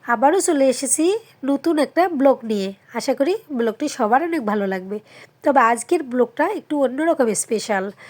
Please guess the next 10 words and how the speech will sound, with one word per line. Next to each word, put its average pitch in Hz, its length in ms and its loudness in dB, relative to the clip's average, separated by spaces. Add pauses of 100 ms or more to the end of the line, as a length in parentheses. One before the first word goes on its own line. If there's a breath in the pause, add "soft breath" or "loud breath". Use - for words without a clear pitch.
(340 loud breath)
যেহেতু 330 420 2
একটা 339 180 -4
বিশেষ 285 580 0
ভিডিও, 233 480 -2 (320)
বিশেষ 285 580 2
একজনের 233 440 0
সম্পর্কে 233 720 2 (200)
আজকের 202 380 -2
ভিডিওটি 190 600 -4
আমার। 185 300 -6